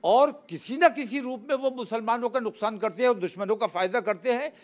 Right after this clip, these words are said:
तो मैं उन्हें मुसलमानों का हिमायती नहीं मानता। उन्हें, ऐसे लोगों को मैं हिमायती नहीं मा-, हिमायत ये है कि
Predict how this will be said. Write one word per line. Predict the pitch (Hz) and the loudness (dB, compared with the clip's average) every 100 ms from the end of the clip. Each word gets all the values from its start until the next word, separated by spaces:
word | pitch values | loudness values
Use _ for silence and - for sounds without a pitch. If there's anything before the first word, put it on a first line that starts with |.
| - _ _ | -20 _ _
तो | 214 | -2
मैं | 175 226 | 2 2
उन्हें | 247 175 208 330 | 2 0 0 0
मुसलमानों | 294 143 139 120 117 135 | -2 -4 -4 -2 -2 -2
का | 190 | -4
हिमायती | 196 110 92 98 180 | -4 -2 -4 -4 -6
नहीं | 101 98 | -8 -6
मानता। | 123 82 - 73 - _ _ _ _ _ _ - | -6 -8 -10 -18 -18 _ _ _ _ _ _ -20
उन्हें, | 101 131 208 - 113 - - | -18 -14 -14 -14 -18 -18 -12
ऐसे | 117 104 - | -10 -8 -6
लोगों | 123 110 123 | -6 -6 -8
को | 180 | -8
मैं | 190 156 | -6 -6
हिमायती | 107 113 113 147 | -4 -6 -6 -8
नहीं | 151 | -10
मा-, | 165 - - _ | -12 -16 -20 _
हिमायत | 160 170 247 254 | -2 6 6 6
ये | 214 262 | 4 4
है | 196 190 110 - _ _ _ _ _ _ _ _ _ 196 | 6 4 0 -8 _ _ _ _ _ _ _ _ _ 6
कि | 214 233 - | 8 8 4